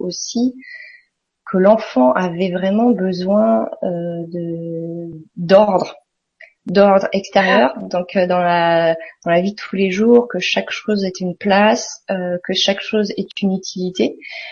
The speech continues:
Donc, ça a été, ça a été très formateur pour moi parce que moi, à la base, euh,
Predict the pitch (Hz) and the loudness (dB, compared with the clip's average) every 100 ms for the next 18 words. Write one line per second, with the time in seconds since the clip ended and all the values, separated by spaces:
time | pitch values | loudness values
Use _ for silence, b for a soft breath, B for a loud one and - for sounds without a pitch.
0 | - 175 - - - 180 - 180 - _ | -12 -10 -10 -4 2 2 0 -8 -12 _
1 | 170 165 175 - - 220 220 214 214 208 | -2 -2 -4 -8 -2 2 4 4 2 2
2 | 190 202 208 196 196 226 196 - 175 175 | 2 2 2 4 4 2 0 -4 -4 -2
3 | 180 170 190 190 175 156 156 | -2 0 0 0 -2 -6 -8